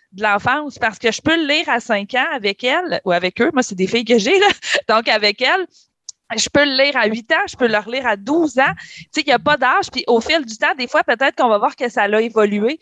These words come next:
Et là, on est capable de voir comme parent, « Ah, attends un petit peu, là. Là, je vois qu'il y a,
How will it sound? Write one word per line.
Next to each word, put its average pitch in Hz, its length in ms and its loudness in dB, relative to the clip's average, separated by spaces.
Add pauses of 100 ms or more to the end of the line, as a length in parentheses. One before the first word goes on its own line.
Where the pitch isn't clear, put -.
(280)
Et 220 120 4
là, 240 220 2
on 330 80 -2
est 240 120 -4
capable 233 460 -4
de 214 80 2
voir 220 360 2
comme 208 200 0
parent, « 208 360 -4
Ah, 247 100 2 (140)
attends 196 220 -4
un 233 80 -6
petit - 120 -14
peu, 403 180 4
là. 302 160 4 (280)
Là, 240 160 2
je 214 100 -6
vois 254 220 2
qu'il 240 160 -4
y 220 80 4
a, 208 60 2